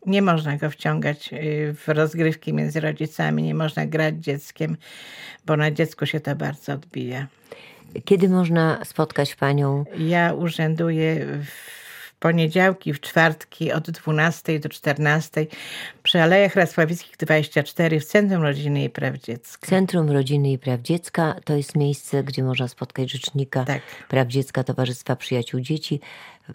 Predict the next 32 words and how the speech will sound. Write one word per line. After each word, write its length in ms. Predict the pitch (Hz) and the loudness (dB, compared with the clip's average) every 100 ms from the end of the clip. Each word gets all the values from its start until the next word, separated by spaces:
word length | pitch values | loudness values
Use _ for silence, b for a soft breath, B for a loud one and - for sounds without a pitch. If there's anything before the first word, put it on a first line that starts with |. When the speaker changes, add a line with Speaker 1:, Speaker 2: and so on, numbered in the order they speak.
| - | -2
Speaker 2:
Obecną 440 | 127 139 139 139 131 | 0 2 0 0 -2
tu 120 | 131 | -6
w 60 | |
studiu 360 | - 143 135 131 | -4 -4 -2 -2
panią 300 | 131 123 127 | 0 0 0
Irenę 420 | - 127 127 127 - B B - | 0 2 2 0 -4 B B -4
Kasperską-Dwórnik, 1200 | 123 - 131 123 127 131 120 123 123 131 143 - B B B | -4 -2 -4 -2 -4 -4 -2 -2 0 0 -2 -8 B B B
która 280 | - 139 131 | 0 4 4
ma 280 | 131 127 - - | 6 4 2 -2
dla 420 | 117 120 120 120 - - | -4 0 0 0 -4 -8
tych, 420 | - 139 - - 127 | -2 -2 -2 -2 0
y, 240 | 123 131 - _ _ | 0 -4 -12 _ _
z 120 | - | -6
państwa, 640 | - 143 175 - - - 117 | 2 2 2 -2 -4 -4 0
z 60 | |
dorosłych, 640 | 117 113 127 - 117 131 - _ _ _ _ - | 2 2 0 -2 -6 -6 -10 _ _ _ _ -12
a 80 | 135 | -6
przede 260 | - 165 156 | -2 2 0
wszystkim 360 | 139 - 123 | -2 -4 -2
dla 180 | 113 117 | 0 0
dzieci 400 | 120 117 - 123 B B B B - | 0 -4 -4 -6 B B B B -2
dużo 300 | 139 143 139 | 0 2 2
czasu 440 | - 120 - 131 | 2 0 0 -4
i 60 | 123 | -2
dużo 280 | 113 120 117 | -2 0 0
uwagi. 580 | 110 107 104 110 110 117 123 | 2 -2 -2 -4 -4 -4 -4
Speaker 1:
Tak, 300 | 120 - - | -6 -12 -18
zawsze 380 | 135 165 156 165 | -6 -4 -2 -6
staram 340 | - 147 139 139 | -2 0 0 -2
się 140 | 135 | -4
znaleźć 360 | 135 139 127 - | -4 -4 -6 -4
czas. 300 | 143 131 | -4 -4